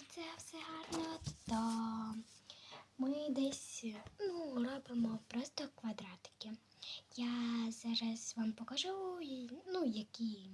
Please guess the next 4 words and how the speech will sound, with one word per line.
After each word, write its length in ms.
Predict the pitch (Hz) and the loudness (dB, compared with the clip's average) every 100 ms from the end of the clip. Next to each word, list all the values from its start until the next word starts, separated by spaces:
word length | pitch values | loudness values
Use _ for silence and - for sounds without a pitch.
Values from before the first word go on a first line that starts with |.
| 196 | -10
можна 200 | 208 202 196 190 | -10 -10 -12 -12
робити. 380 | 185 190 - 208 - - - - - | -12 -12 -12 -16 -16 -12 -10 -10 -4
Ну, 140 | 254 240 - - | 2 2 2 -12
такі, 360 | - - 214 | -12 -4 -4